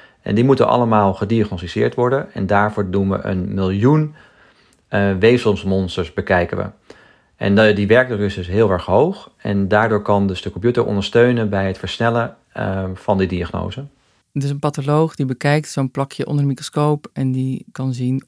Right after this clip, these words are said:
Speaker 2: of er sprake is van kanker of niet. Eh, welke vorm van kanker en welke fase van kanker die zit. Er zijn vaak allerlei, eh, gradaties van, van mild tot heel ernstig.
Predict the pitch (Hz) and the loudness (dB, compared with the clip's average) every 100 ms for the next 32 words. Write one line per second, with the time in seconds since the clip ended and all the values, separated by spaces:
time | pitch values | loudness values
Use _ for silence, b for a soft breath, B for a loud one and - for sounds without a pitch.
0 | _ 120 147 143 139 139 147 135 135 135 | _ -6 -6 -4 -4 -4 -6 -6 -8 -4
1 | 139 143 135 143 139 139 - b b b | -6 -6 -8 -4 -4 -4 -10 b b b
2 | b 131 123 117 131 143 147 - 151 147 | b -6 -4 -4 -6 -6 -10 -2 0 0
3 | 143 147 139 139 143 143 139 139 147 b | 0 -2 -2 -4 -4 -4 -4 -6 -8 b
4 | b b - 135 127 127 139 147 160 160 | b b -6 -2 -2 -4 -2 0 2 2
5 | 160 151 147 - - 165 151 147 147 151 | 0 -2 -2 -8 -16 -8 -4 -2 -2 -4
6 | 143 147 143 135 127 131 135 139 139 135 | -4 -6 -6 -6 -6 -8 -8 -8 -6 -6
7 | 135 143 - 143 135 - 143 151 160 - | -6 -8 -8 -8 -6 -6 -2 -2 -2 -4
8 | 147 - 135 139 - 139 135 143 143 139 | -8 -6 -6 -6 -8 -6 -4 -2 -2 -4
9 | - 131 135 143 135 156 175 - 156 160 | -10 -12 -4 -4 -2 -4 -6 -6 -10 -10